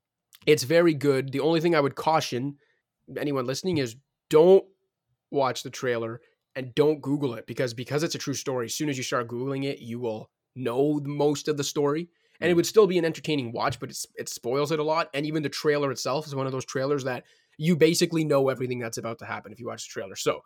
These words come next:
Speaker 1: if you're gonna watch From Scratch, don't watch the trailer. Don't Google anything about it. And then the third thing I'd say is, because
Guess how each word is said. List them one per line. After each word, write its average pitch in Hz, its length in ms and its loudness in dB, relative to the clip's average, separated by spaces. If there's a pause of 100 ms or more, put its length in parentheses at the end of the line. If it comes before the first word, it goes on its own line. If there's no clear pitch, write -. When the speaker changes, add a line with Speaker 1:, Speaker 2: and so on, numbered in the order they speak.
(280)
Speaker 1:
if 131 100 -8
you're 151 80 -2
gonna 170 140 2
watch 143 200 4
From 131 160 -4
Scratch, 127 440 -6
don't 151 220 0
watch 143 200 -2
the 143 80 -10
trailer. 117 480 -4 (800)
Don't 143 420 2
Google 139 340 0
anything 120 300 -8
about 107 300 -6
it. 110 120 -10 (300)
And 139 140 -2
then 139 60 -2
the 135 60 -8
third 170 280 0
thing 147 160 -2
I'd 131 120 -2
say 131 240 -4
is, 120 200 -6 (1160)
because 135 280 -4